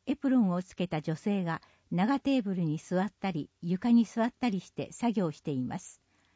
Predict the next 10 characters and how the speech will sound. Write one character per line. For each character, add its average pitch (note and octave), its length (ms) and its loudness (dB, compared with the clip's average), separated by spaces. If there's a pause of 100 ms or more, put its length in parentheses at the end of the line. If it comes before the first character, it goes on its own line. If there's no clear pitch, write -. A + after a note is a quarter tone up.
写 - 200 -8
真 G3+ 420 0
終 D#3+ 80 -6
わ D#3+ 160 -2
り。 C#3 160 -10 (1080)
問 B3+ 220 4
い B3 60 4
合 G#3 80 2
わ A3 100 0
せ、 - 260 -6